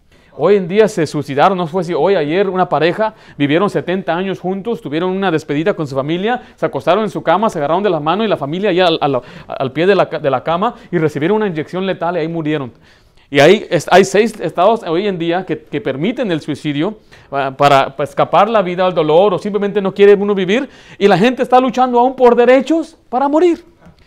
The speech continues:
El problema es que esto, esta, esta ideología ha entrado aún en la iglesia.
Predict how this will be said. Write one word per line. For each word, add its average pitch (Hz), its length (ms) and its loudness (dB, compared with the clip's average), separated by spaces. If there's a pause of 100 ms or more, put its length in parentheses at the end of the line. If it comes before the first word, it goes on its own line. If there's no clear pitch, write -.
(920)
El 185 80 4
problema 269 400 6
es 269 140 0
que 247 80 -2
esto, 254 260 0
esta, 226 500 2
esta 226 240 4
ideología 180 640 2
ha 190 140 0
entrado 214 300 -2
aún 190 180 -4
en 202 60 -4
la 196 80 -4
iglesia. 220 460 -6